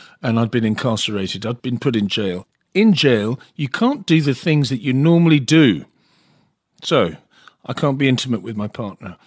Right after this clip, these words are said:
I can't muck about with the kids and take them down to the, the playground. I can't eat a good meal. I can't drink alcohol. I can't smoke tobacco.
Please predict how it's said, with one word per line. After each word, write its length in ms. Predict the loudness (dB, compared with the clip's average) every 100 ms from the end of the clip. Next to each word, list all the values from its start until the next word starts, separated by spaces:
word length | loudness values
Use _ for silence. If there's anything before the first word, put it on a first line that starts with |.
| _ -14
I 60 |
can't 300 | -8 -4 -4
muck 180 | -4 -4
about 300 | -4 -6 -6
with 100 | -8
the 80 | -10
kids 420 | -6 -6 -6 -6
and 140 | -6 -2
take 260 | -2 -2
them 180 | -2 -4
down 320 | -2 -4 -4
to 280 | -4 -4 -4
the, 360 | -4 -2 -2 -2
the 260 | -6 -8
playground. 600 | -4 -2 -2 -4 -12 -16 -18 -20 -20 -20 -6
I 120 | -6
can't 420 | -4 -2 -2 -2
eat 260 | -2 -4 -4
a 60 | -8
good 240 | -6 -2
meal. 440 | 0 0 0 -2 -6
I 100 | -6
can't 340 | -4 -4 -4
drink 300 | -4 -4 -4 -4
alcohol. 580 | -4 -4 -8 -6 -6
I 80 | -6
can't 340 | -6 -4 -4 -4
smoke 360 | -6 -6 -8
tobacco. 640 | -12 -8 -8 -8 -12 -14